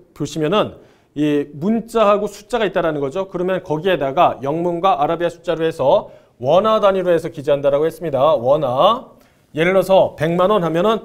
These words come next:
일공공공 원 이런 식으로 해서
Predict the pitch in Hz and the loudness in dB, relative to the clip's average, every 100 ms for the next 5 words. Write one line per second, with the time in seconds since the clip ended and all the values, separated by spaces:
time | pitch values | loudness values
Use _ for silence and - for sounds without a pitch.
0 | - - - 180 208 - 170 165 180 175 | -12 -18 -2 2 2 0 0 2 2 4
1 | 190 160 180 165 123 180 196 196 160 156 | 4 6 4 4 0 -2 -2 -4 -4 -4
2 | 143 127 180 202 | -2 0 0 -2